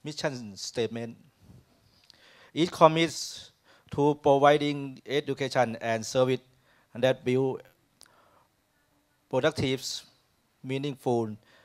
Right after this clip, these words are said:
life for children with disability and disadvantaged children. Special Education Service Program in Thailand. Not only providing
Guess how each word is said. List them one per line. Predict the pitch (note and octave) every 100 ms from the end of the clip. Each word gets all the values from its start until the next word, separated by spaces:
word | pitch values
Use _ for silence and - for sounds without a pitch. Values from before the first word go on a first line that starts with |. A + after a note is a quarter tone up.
| _ _ _ _ _ _ _ _ _ -
life | C#3 D3+
for | - C3 C3 C3
children | - - D3+ D3 A#2 G2+ G2+ _ _ _ _ _ _
with | B2+ D3+ - C#3
disability | D3+ - C#3 C3 C3+ D#3 C#3+ C3+
and | A#2+ A2+ A2 A2 B2 _ _ _ _
disadvantaged | D#3+ C#3+ - - C#3+ C3+ C#3 C#3 A#2+ A#2 - - - -
children. | - C3 A#2+ F#2+ F#2 _ _ _ _ _ _ _ _ _ _ _ _ _ _ _ _ _ _ _ _ _ _ _ _ _ _ _ _ _ _ _ - - -
Special | C3+ D#3 F3 D#3+
Education | F3 E3 D#3+ D#3 D3+
Service | - D3 D3 D3 -
Program | C3+ C3 C3+ B2+
in | C3+ B2 B2
Thailand. | B2 A#2+ G2+ G2 - _ _ _ _ _ _ _ _ - -
Not | D3 F3
only | F3+ F3 D#3+
providing | D#3+ C#3+ C#3+ C#3+ D3 D3 B2 G#2